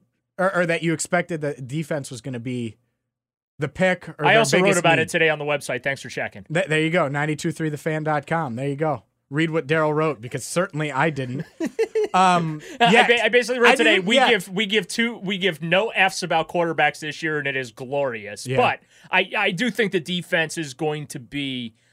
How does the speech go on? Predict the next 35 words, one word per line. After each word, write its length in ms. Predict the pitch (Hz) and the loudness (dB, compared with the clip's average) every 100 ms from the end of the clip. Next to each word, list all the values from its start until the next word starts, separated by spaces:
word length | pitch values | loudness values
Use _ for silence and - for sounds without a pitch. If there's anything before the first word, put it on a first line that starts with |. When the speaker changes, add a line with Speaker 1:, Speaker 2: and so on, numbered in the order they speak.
| _ | _
Speaker 2:
the 80 | 156 | -4
priority 600 | - 151 143 131 127 127 | 0 0 2 -2 -4 -4
in 120 | 131 | -6
Indianapolis 640 | 123 120 113 110 110 104 - | -6 -6 -6 -6 -10 -14 -12
this 220 | 110 120 | -12 -12
week. 180 | 110 151 | -6 -2
I, 80 | 170 | 0
and, 200 | 180 175 | 0 0
and, 260 | 190 180 | 0 -2
and 340 | 165 175 165 160 | -2 -2 -2 -2
as 100 | 156 | -2
I 40 | |
wrote 200 | 165 180 | -2 -2
today, 460 | - 156 143 139 131 _ - - | -2 -4 -2 -4 -8 _ -20 -18
uh, 200 | - 135 - | -6 -6 -2
I 80 | |
realized 720 | 160 156 180 175 160 160 - 160 | -2 0 0 2 2 2 -2 -2
that, 420 | 147 143 139 - _ _ _ | 0 2 -2 -6 _ _ _
yes, 360 | 143 156 131 - | -2 -2 -2 -6
they, 240 | 147 143 | -6 -6
they 160 | 139 139 | -8 -8
still 280 | - 185 175 | -4 -2 0
need 160 | 165 | -2
to 100 | 156 | -4
address 320 | 143 160 151 - | -4 -2 -2 -4
some 160 | 139 | -6
depth 240 | 147 147 156 | -4 -4 -6
on 100 | 143 | -6
the 120 | 143 | -6
offensive 420 | 139 151 127 113 | -6 -6 -10 -4
line. 260 | 147 147 135 | -2 -2 -4
Left 180 | 135 | -8
tackle, 380 | - 143 - 139 | -2 -2 -2 -4
obviously, 600 | 135 131 135 131 143 131 | -4 -2 -6 -8 -8 -8
is 160 | 127 | -8